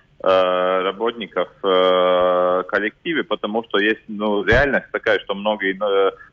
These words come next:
молод-, э, молодежь много не знает, э, русского языка. Что хорошо или плохо, это дискутабельно, но, э, это факт. И, соответственно, если ты в коллективе, который только, э,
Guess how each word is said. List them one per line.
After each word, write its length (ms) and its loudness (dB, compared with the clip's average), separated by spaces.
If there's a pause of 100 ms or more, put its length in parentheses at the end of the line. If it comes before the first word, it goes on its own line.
молод-, 440 0
э, 220 0
молодежь 540 0
много 380 -2
не 160 -8
знает, 320 -2 (100)
э, 480 2 (200)
русского 360 -2
языка. 600 0 (100)
Что 180 -2
хорошо 440 0
или 120 0
плохо, 380 -2
это 140 -4
дискутабельно, 840 -2
но, 300 0 (200)
э, 80 2
это 420 2 (100)
факт. 300 -4
И, 120 -12
соответственно, 580 -6
если 240 -8
ты 200 0
в 80 -16
коллективе, 440 0
который 360 2
только, 360 0 (360)
э, 540 2